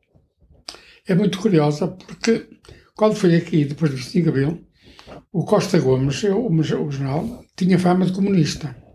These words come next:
Mas ele não era nada comunista. Isso posso eu afirmar. Pelo contrário, ele tinha sido secretário de Estado da Guerra, na altura chamava-se, agora de Defesa Nacional, não é? Mas na altura chamava-se, o Ministério era da Guerra.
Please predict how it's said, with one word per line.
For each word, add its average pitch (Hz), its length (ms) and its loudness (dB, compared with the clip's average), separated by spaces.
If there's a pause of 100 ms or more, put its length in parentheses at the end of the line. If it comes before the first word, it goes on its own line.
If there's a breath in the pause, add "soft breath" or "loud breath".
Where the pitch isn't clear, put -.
(1700)
Mas 151 160 2
ele 185 120 2
não 196 160 2
era 190 160 0
nada 165 260 2
comunista. 196 460 -10 (340 soft breath)
Isso - 140 -20
posso 208 280 -6
eu 190 60 0
afirmar. 165 560 -6 (460 soft breath)
Pelo 226 100 2
contrário, 156 640 0 (1600 soft breath)
ele 220 280 4
tinha 226 260 2
sido 180 380 0
secretário 226 800 -2
de 170 60 -4
Estado 185 380 -2
da 185 120 2
Guerra, 165 340 4
na 170 100 4
altura 160 280 0
chamava-se, 160 560 -2
agora 175 380 -4
de 185 60 -2
Defesa 175 400 0
Nacional, 147 520 -2
não 127 120 -14
é? 127 80 -12
Mas 156 120 -6
na 143 60 -4
altura 147 260 -6
chamava-se, 156 440 -4
o 214 40 -4
Ministério 180 400 0
era 170 180 -2
da 151 120 -4
Guerra. 123 440 -8